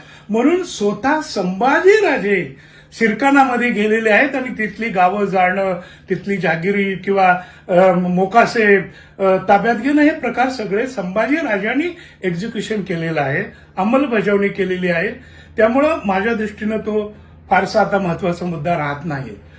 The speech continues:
पण आज सुद्धा जर तुम्ही संगमेश्वरच्या बाजूला गेला, तर जंगल एवढं दाट आहे, प्रचितगडाचा पायथा वगैरे तुम्ही बघितलं, तर परक्या माणसाला त्या भागातली माहिती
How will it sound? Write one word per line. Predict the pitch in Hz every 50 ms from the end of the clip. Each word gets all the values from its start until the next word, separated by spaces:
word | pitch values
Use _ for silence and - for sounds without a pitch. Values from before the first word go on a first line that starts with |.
| - - - -
पण | 202 202 202
आज | - - 156 202 240 247
सुद्धा | - - 185 170 151 175 175
जर | 175 160 190 220
तुम्ही | 226 - - 190 170 170 170 170 170 - - - - - - -
संगमेश्वरच्या | - 160 160 180 220 269 262 - 190 185 170 - 190 185
बाजूला | 175 170 156 143 143 170 170 165
गेला, | 147 156 165 165 147 143 139 139 - - - - - - - -
तर | 185
जंगल | 170 143 139 175 190 208 226 285 254
एवढं | 233 202 196 196
दाट | 185 151 143 135 151 185 180 190
आहे, | 156 135 123 113 104 98 - - - - - - - -
प्रचितगडाचा | 175 175 175 - 233 240 202 175 180 180 185 175 147 196
पायथा | 175 - - - - - 175 156 156 151 - 202
वगैरे | 202 165 165 165 165 180
तुम्ही | 175 - - 170 175 170
बघितलं, | 147 147 143 185 233 - - 185 135 - - - - - - - - - - - -
तर | 254 269 269
परक्या | 262 - - 226 214 214 - - 240 262 302
माणसाला | 294 269 233 208 202 202 - 220 226 226 220 233 240 247 254 262 262 262 - -
त्या | 233 214 220 247 262
भागातली | 254 214 180 175 180 196 196 196 196 - - - 208 233
माहिती | 240 226 202 156 139 147 175 175 - 240 254 277 285 277